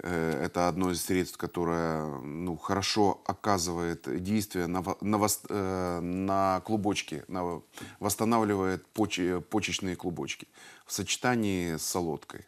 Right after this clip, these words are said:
Но, опять же, это должно быть настолько индивидуальный подход, что, ну, вот просто из студии я не могу вылечить,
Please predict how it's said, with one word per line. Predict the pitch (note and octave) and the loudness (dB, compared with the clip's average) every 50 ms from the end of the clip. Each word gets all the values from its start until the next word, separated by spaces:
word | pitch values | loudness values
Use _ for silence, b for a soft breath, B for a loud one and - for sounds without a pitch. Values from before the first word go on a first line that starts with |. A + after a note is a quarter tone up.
| _ _ - | _ _ -6
Но, | A#2 B2 | -4 -4
опять | B2 - C3+ A2 | 2 2 2 2
же, | F2 F#2 F#2+ | 4 2 0
это | F#2 - G#2 F#2+ F2+ F2 E2+ E2+ B B B B B B B | 0 2 0 0 0 0 -2 -6 B B B B B B B
должно | - F2+ G#2 G2 F2+ G#2 G2+ | -2 0 0 2 2 0 0
быть | F2+ E2+ F#2 E2 - | 2 0 -2 -2 -2
настолько | F#2+ F2 - - G#2+ G2 F2 - - F2+ F2 E2+ E2 E2 E2 E2 | -4 -6 -4 0 0 0 0 -2 -4 -4 -2 -2 -2 -2 -2 -2
индивидуальный | F2+ F#2+ F#2+ G2+ G2+ F#2+ G2+ G2 F#2+ F2+ F2 E2 F2 E2+ | -4 -2 0 0 0 2 2 4 4 4 2 0 -2 -4
подход, | - F2 - - - A#2 A2+ A2 | -6 -8 -8 -2 -2 -2 0 0
что, | - - - - D#2+ D#2+ D#2 E2 B B B B B B - | -4 -8 -6 -6 -8 -8 -8 -10 B B B B B B -12
ну, | - | -10
вот | D#2+ D#2+ - | -10 -10 -6
просто | - G2+ F#2 - - - F2+ F2 E2+ E2+ E2+ E2 - - | -2 -2 -2 -2 -2 -4 -2 -2 0 0 -2 -2 -2 -2
из | F#2+ E2 - | -2 -2 -2
студии | - - - A2+ G2+ F2 F2+ E2 | -2 -2 0 -2 0 0 -2 -2
я | E2 F2 | -2 -2
не | E2+ F2 | -2 -2
могу | F2 F2+ F2 E2 E2+ D#2 D2 | -4 -4 -4 -4 -6 -6 -6
вылечить, | D2 D#2 D#2 C#2+ C#2+ - - - - - - | -4 -6 -6 -6 -6 -8 -10 -14 -14 -20 -20